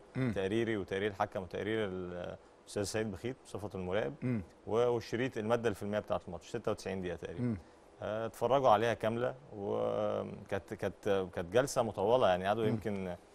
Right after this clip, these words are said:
Speaker 2: آه، مش عايز أبالغ، بس يمكن عشر ساعات.
Speaker 1: ياه.
Speaker 2: آه، آه، لا، كان،
Speaker 1: آه.
Speaker 2: كانت جلسة مطولة يعني.
Speaker 1: مم.
Speaker 2: آه، وبعدين، آه، خدوا ال-، خدوا ال-، العقوبات ال-
Speaker 1: مدى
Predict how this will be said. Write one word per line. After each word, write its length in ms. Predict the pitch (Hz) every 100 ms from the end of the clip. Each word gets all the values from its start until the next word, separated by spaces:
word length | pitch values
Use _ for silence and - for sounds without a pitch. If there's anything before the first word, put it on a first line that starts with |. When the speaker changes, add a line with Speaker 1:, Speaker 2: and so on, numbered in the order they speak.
| - - - -
Speaker 2:
آه، 360 | 87 85 85 82
مش 140 | 82
عايز 140 | 104
أبالغ، 320 | 113 107 123 98
بس 200 | 87 117
يمكن 180 | 113
عشر 220 | 101 110 107
ساعات. 320 | - 92 117 - -
Speaker 1:
ياه. 420 | 113 113 90 113 -
Speaker 2:
آه، 340 | 107 98 92
آه، 20 |
لا، 160 | 98 95
كان، 160 | 113 113 90 85
Speaker 1:
آه. 40 |
Speaker 2:
كانت 240 | 85 87 87
جلسة 280 | 107 - 120
مطولة 440 | 110 98 98 92
يعني. 140 | 80 -
Speaker 1:
مم. 220 | 123 123 92 -
Speaker 2:
آه، 540 | 104 92 92 92 92 92
وبعدين، 540 | 98 101 101 135 151
آه، 320 | 143 131 123 120 107 - 69 69 87
خدوا 320 | - 135 143
ال-، 400 | 127 120 113 110
خدوا 280 | 107 120 123
ال-، 460 | 117 110 104 101 98
العقوبات 460 | 95 - 107 113
ال- 160 | 107 104
Speaker 1:
مدى 420 | 139 170 190 190